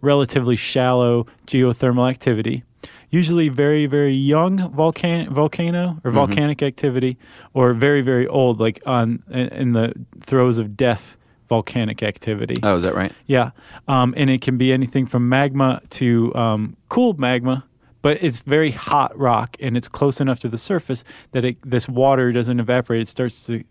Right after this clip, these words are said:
Speaker 1: trickle back up.
Speaker 2: Yeah, and w-, w-, when you say close, three miles down seems like a long way down. But if you're talking the planet Earth,
Speaker 1: It's nothing.
Speaker 2: it's pretty close.
Speaker 1: Yeah.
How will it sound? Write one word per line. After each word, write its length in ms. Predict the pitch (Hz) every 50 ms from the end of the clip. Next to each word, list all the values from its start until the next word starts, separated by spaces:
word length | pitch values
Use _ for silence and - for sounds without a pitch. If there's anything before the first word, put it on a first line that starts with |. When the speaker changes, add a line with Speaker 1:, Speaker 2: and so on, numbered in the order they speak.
| _ _
Speaker 1:
trickle 280 | - - 143 - - 123
back 320 | 110 110 110 107 107 -
up. 240 | - - - - - - - - - - _ _
Speaker 2:
Yeah, 260 | - 135 135 127 120
and 120 | 107 120
w-, 160 | 120 123 - -
w-, 200 | 113 120 120 120
when 140 | 120 123 123
you 100 | 123 123
say 160 | 117 - 156
close, 540 | 131 127 - - 123 113 104 95 92 - - - - _ _ _ _ _
three 240 | _ - - 139 135
miles 380 | 123 120 113 113 110 107 92
down 400 | 95 110 104 107 110 113 110 110 - _ _ _ _ _ _ _ _ _ _ _
seems 300 | - - - 123 110 95
like 120 | 117 101
a 60 | - 101
long 220 | 95 90 90 90
way 120 | 90 87 85
down. 340 | 85 90 85 80 80 80 80 - _ _ _ _ _ _ _
But 160 | - 104 98 -
if 100 | 98 -
you're 80 | - 95
talking 320 | - 107 101 - 98 92
the 80 | 90 85
planet 340 | - - 95 90 85 80
Earth, 300 | 87 87 87 82 - - - _ _ _ _
Speaker 1:
It's 120 | - - -
nothing. 460 | 127 123 123 113 101 - - - 113 -
Speaker 2:
it's 80 | - -
pretty 180 | - - -
close. 340 | - - - - - - - _ _ _ -
Speaker 1:
Yeah. 180 | 131 117 -